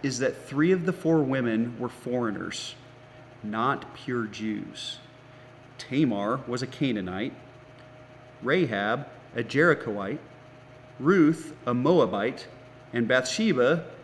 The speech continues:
though a Jew by birth, was technically no longer through her marriage to Uriah, who was a Hittite. Here,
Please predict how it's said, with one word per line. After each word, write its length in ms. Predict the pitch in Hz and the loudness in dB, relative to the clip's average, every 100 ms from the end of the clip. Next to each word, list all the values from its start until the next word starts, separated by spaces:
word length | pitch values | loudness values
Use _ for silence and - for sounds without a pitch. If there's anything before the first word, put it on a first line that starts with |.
| 110 | -2
though 200 | 127 139 | 2 4
a 60 | |
Jew 220 | 123 143 131 | 2 2 2
by 140 | 117 | 2
birth, 540 | 95 131 175 208 - - - - | 2 2 2 0 -6 -20 -20 -10
was 180 | 123 - | -8 -8
technically 720 | - - 220 226 220 214 208 | -8 -2 0 0 -2 -2 2
no 220 | 185 185 | 6 6
longer 480 | 175 170 180 139 139 | 6 6 6 6 2
through 200 | 151 151 | 0 0
her 140 | 156 | 2
marriage 580 | 147 143 170 135 127 - | 2 2 2 2 0 -4
to 100 | - | -4
Uriah, 640 | 147 127 120 151 117 113 - - - | -4 -2 0 0 2 0 -2 -8 -2
who 80 | 156 | 2
was 140 | 147 | 4
a 60 | 135 | 2
Hittite. 600 | - 165 170 - - - - - - - - - - | 0 0 0 -6 -8 -12 -20 -20 -20 -20 -20 -20 -8
Here, 420 | 202 147 120 156 | 0 2 2 0